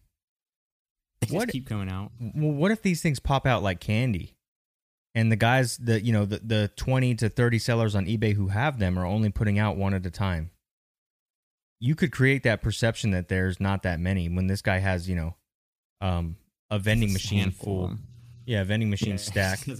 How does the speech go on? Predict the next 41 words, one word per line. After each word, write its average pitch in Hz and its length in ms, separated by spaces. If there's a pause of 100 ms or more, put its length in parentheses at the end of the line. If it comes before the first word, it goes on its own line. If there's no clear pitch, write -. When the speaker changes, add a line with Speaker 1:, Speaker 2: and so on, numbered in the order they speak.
(1300)
Speaker 2:
You 110 100
know, 98 180
that, 101 220
that's 110 160
been, 113 300
that 117 160
doesn't 139 240
get 123 180
put 156 180
through 135 120
the 120 80
vending 120 360
machine 104 280
either. 107 280
He 107 160
just 104 180
has 113 160
a 98 40
fresh 107 340
stack, 110 380
you 98 80
know, 95 180
so 98 280 (1160)
Speaker 1:
Right, 104 180
right, 98 200
right, 98 160
Speaker 2:
I 160 100
don't 220 100
Speaker 1:
right. 202 80
Speaker 2:
know. 185 80
Speaker 1:
'Cause 101 100
no 113 80
one 107 140
played 101 180
the 101 60
game 101 320
really, 101 300
you 98 120
know, 98 160
he 95 100
t-, - 120